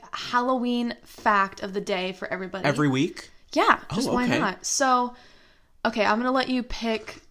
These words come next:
Speaker 1: between two different things. Do you wanna hear
Speaker 2: That's good tea. Mm.
Speaker 1: candy or
Speaker 2: Hmm.
Speaker 1: pumpkins?
Speaker 2: Pumpkins.
Speaker 1: Pick a category.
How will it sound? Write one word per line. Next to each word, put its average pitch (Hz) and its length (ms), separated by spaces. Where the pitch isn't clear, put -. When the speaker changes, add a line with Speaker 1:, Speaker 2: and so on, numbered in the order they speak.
Speaker 1:
between 214 360
two 220 160
different 208 260
things. 180 320
Do 208 260
you 233 140
wanna 240 240
hear 240 400
Speaker 2:
That's 240 160
good 110 200
tea. 92 220
Mm. 113 120
Speaker 1:
candy 240 760
or 202 500
Speaker 2:
Hmm. 113 180
Speaker 1:
pumpkins? - 840
Speaker 2:
Pumpkins. 120 320
Speaker 1:
Pick 107 100
a 98 60
category. - 200